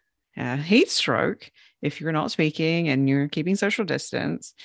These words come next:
it would be okay to remove your mask." So I'm using this kind of, I, my <laughs> kind of language of this sort of, it's not exactly clear, "Oh, please remove your mask," but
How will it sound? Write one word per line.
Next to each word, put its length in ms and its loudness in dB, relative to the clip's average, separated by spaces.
it 60 -8
would 120 -4
be 160 4
okay 320 4
to 140 -4
remove 260 -2
your 100 0
mask." 380 -2
So 80 8
I'm 100 6
using 220 8
this 120 2
kind 240 4
of, 220 2
I, 200 6
my 240 6
<laughs> 260 4
kind 260 6
of 100 4
language 480 6
of 140 0
this 240 -2
sort 120 2
of, 220 2
it's 200 0
not 220 2
exactly 320 -2
clear, 480 6
"Oh, 140 0
please 400 4
remove 380 4
your 140 0
mask," 400 2
but 220 2